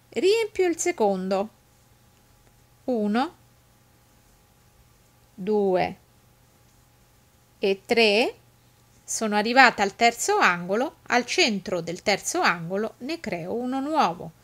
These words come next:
tre maglie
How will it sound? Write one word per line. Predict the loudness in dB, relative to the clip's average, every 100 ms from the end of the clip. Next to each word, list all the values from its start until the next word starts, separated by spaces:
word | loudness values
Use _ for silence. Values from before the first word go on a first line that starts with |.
| _ _ _ _ _
tre | -2 0 0 -2 _ _ _ _ _ _ _ _ _
maglie | -6 -2 0 -2 -6 -12 -14